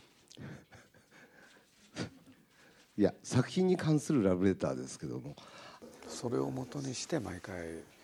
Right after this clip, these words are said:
Speaker 2: 久石さんがね、曲を作るんですけどね。
Speaker 1: おそらく作家の方って最初に全て見えてて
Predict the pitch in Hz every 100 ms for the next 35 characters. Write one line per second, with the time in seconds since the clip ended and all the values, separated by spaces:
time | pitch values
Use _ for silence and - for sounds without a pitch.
0 | - - - - - - 80 - 73 87
1 | 110 113 - 85 92 - 87 85 78 -
2 | - 95 95 107 113 - 123 127 185 -
3 | 190 170 104 - - 92 95 98 101 -
4 | - - - - - - - _ - 175
5 | 196 - 135 185 208 214 214 220 127 117
6 | 160 175 175 - - 233 180 131 123 123
7 | 101 95 87 78